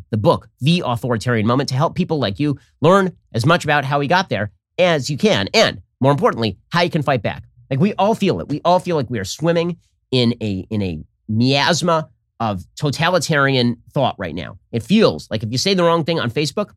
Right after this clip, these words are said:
you're gonna be excised from your social circles. It feels like if you say the wrong thing in an email, you're gonna get fired. It feels like if you just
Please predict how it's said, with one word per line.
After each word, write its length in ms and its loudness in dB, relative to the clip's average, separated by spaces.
you're 60 -8
gonna 120 2
be 160 -2
excised 400 -2
from 100 -4
your 60 0
social 300 -4
circles. 340 -12
It 100 -8
feels 320 2
like 80 -4
if 80 -4
you 60 -2
say 220 0
the 120 -2
wrong 300 0
thing 400 -4
in 140 2
an 100 2
email, 360 0
you're 80 -2
gonna 140 2
get 120 -2
fired. 320 -2
It 100 -2
feels 280 2
like 100 -2
if 100 -4
you 60 -6
just 240 -4